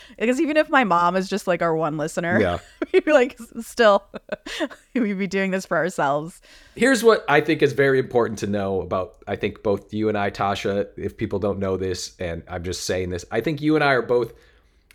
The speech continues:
Speaker 2: I don't wanna say stubborn, but this is, it's, I think it's one of those things where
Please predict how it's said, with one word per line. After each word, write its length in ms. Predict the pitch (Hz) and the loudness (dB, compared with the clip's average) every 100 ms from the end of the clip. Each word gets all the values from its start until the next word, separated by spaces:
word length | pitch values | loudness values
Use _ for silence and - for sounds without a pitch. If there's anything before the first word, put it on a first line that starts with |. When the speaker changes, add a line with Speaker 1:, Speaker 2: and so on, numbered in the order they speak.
| - | 0
Speaker 2:
I 80 | |
don't 80 | 175 | 2
wanna 140 | 226 190 | 4 4
say 180 | - | 2
stubborn, 760 | - - - 123 127 156 165 165 - | 2 -2 0 0 4 4 2 -2 -4
but 320 | 101 127 - 127 | 2 2 0 0
this 240 | 135 131 | 0 0
is, 260 | 135 117 - - - | -2 -4 -12 -20 -6
it's, 160 | 156 - | -6 -2
I 100 | 131 | 0
think 160 | 147 190 | 4 4
it's 140 | 185 | 2
one 160 | 143 156 | 4 4
of 80 | 156 | 8
those 220 | 143 139 | 6 6
things 340 | 135 131 131 | 2 2 0
where 460 | 113 117 110 98 | 0 0 2 -2